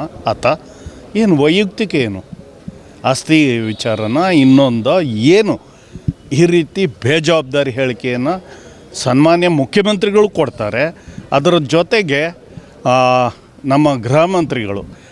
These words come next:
ಅಯ್ಯೋ ಪಾಪ ಅನ್ನಿಸ್ತದೆ. ಯಾಕೆ ಹೋಮ್ ಮಿನಿಸ್ಟರ್ ಆಗಿದ್ದಾರೋ ಗೊತ್ತಿಲ್ಲ. ಆಡಳಿತ ನಡ್ಸೋಕ್ಕಾಗದಿದ್ದರೆ ರಾಜೀನಾಮೆ ಆದರೂ ಕೊಡಲಿ, ಯಾರಾದರೂ ಸ್ವಲ್ಪ, ಆ, ಗಟ್ಸಾಗಿ ಆಡಳಿತ ಮಾಡುವವರು ಇರಲಿ. ಅವರು ಅದು ಪ್ರಕ-, ಅದು ಕ್ಷುಲ್ಲಕ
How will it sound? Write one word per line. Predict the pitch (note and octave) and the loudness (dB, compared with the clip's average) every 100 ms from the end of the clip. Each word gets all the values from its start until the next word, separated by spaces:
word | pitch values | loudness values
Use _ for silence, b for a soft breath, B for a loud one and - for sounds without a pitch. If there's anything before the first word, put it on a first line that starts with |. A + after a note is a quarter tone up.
| - A2 | -8 -2
ಅಯ್ಯೋ | C#3+ F#3+ | 2 2
ಪಾಪ | F#3+ F3 E3+ F#3+ | 2 0 0 0
ಅನ್ನಿಸ್ತದೆ. | F#3 E3+ - E3+ C3+ A#2 | 0 -2 -4 -4 -2 0
ಯಾಕೆ | A#2 C3 E3 F#3+ - G3+ F#3 E3+ B B B - | 0 2 0 0 0 2 2 2 B B B 0
ಹೋಮ್ | E3+ F3+ | 0 2
ಮಿನಿಸ್ಟರ್ | E3 D#3+ - D#3 | 2 2 0 0
ಆಗಿದ್ದಾರೋ | D3+ C#3+ C3+ C3+ C#3 | 0 0 0 0 0
ಗೊತ್ತಿಲ್ಲ. | D3+ B2+ - C#3+ A#2+ - B B B B - A2+ | -2 -4 -2 0 0 -4 B B B B -4 0
ಆಡಳಿತ | A#2 F3+ G#3 G3+ F3 | 2 2 2 0 0
ನಡ್ಸೋಕ್ಕಾಗದಿದ್ದರೆ | E3+ C3 C#3 F3+ A3 G#3 F#3 E3 D3 C3+ F#3+ G#3+ | 0 0 0 0 0 2 0 0 -4 -6 -6 0
ರಾಜೀನಾಮೆ | D#3 F3+ F#3 A3+ A3+ A3+ | 2 2 0 2 2 2
ಆದರೂ | A3 G#3+ | 0 0
ಕೊಡಲಿ, | G#3+ G#3 G#3+ E3+ | 0 0 2 2
ಯಾರಾದರೂ | C#3 E3 F3 F3+ D3 | 4 2 2 -2 -4
ಸ್ವಲ್ಪ, | F3 E3 E3 D#3+ B B B B | -2 -2 -2 -2 B B B B
ಆ, | C3 B2 A2+ G#2+ | 2 2 0 0
ಗಟ್ಸಾಗಿ | E3 G3 A#3+ G3 F3+ | 0 2 0 0 2
ಆಡಳಿತ | E3+ D#3+ D#3+ D3 D#3 | 2 4 2 0 0
ಮಾಡುವವರು | C#3+ C#3 C3+ B2+ B2 E3 | 2 2 2 2 0 -2
ಇರಲಿ. | - C3+ E3+ E3+ A#2+ B B B B B | 0 2 4 2 -2 B B B B B
ಅವರು | - G#3+ G#3+ E3+ E3+ - B B B | 0 4 4 2 0 -10 B B B
ಅದು | - C#3 E3 | -2 2 2
ಪ್ರಕ-, | C#3+ G3 G#3+ - | 2 0 0 -2
ಅದು | - D#3+ D3 A3+ A3 | -2 0 0 -2 -4
ಕ್ಷುಲ್ಲಕ | - - A3+ A#3 A3 - | -6 0 2 4 2 2